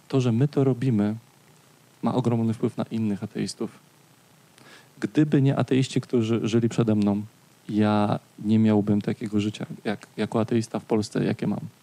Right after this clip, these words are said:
Nie byłbym tak aż spokojny, jak jestem, że mogę być w Polsce ateistą, że nie zginę z tego powodu i tak dalej, i tak dalej. Ja to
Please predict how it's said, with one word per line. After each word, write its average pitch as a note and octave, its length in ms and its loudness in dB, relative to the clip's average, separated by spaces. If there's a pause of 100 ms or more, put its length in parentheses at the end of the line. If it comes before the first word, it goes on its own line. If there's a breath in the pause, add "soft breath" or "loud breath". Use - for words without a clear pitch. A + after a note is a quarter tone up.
(920 loud breath)
Nie A2 140 4
byłbym G#2+ 320 2
tak - 240 -6
aż - 180 -10
spokojny, G#2+ 680 0 (520 soft breath)
jak A2 200 0
jestem, B2 520 -2 (220)
że G#2 180 -2
mogę G#2 280 2
być - 160 -6
w - 40 -16
Polsce - 300 0
ateistą, B2+ 680 -2 (360)
że G#2 420 0 (100)
nie G#2+ 140 2
zginę G2+ 300 0
z - 60 -8
tego G#2+ 200 0
powodu G#2+ 480 -2 (320)
i B2+ 60 -10
tak G#2+ 160 -2
dalej, G#2 140 2
i - 20 -2
tak A2 140 -2
dalej. G#2+ 200 0
Ja A2 80 2
to - 140 -2